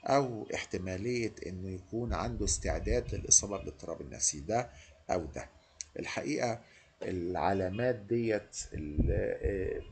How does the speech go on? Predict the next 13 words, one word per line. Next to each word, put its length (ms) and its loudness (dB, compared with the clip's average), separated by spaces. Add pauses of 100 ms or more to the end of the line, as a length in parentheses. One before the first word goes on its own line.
(140)
كتير 360 0
من 140 -6
الباحثين 600 0
اللي 160 -8
هم 280 -4
اهتموا 680 -2
بيها 240 -4
واشتغلوا 480 -2
عليها، 440 0 (380)
وهنا 500 -2 (200)
احنا 200 -6
هنتكلم 680 -2
على 420 2